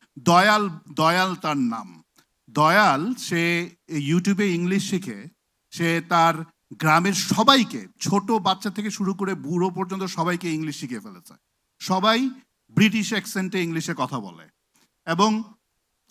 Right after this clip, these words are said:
আমি একটা পর্যায়ে ইংলিশে কথা বলা বন্ধ করে দিলাম, কারণ তাদের অ্যাকসেন্ট এত সুন্দর, আমার যাচ্ছিল না। তাহলে আমি ওকে বললাম, "বাংলায় কথা বলি।"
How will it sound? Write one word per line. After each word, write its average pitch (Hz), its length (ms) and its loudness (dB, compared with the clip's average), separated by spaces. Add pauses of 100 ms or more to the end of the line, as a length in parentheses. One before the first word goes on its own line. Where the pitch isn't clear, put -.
(160)
আমি 180 200 0
একটা 214 220 -2
পর্যায়ে 196 300 0
ইংলিশে 190 260 -4
কথা 180 180 0
বলা 185 100 -2
বন্ধ 160 260 -2
করে 165 160 -2
দিলাম, 127 180 -4
কারণ 147 200 -4
তাদের 160 200 -4
অ্যাকসেন্ট 180 340 -2
এত 165 240 0
সুন্দর, 196 400 -2
আমার 156 220 -2
যাচ্ছিল 143 440 -6
না। 104 80 -14
তাহলে 143 200 -12
আমি 156 100 -8
ওকে 165 140 -10
বললাম, 165 220 -10
"বাংলায় 135 300 -6
কথা 107 180 -20
বলি।" 90 240 -20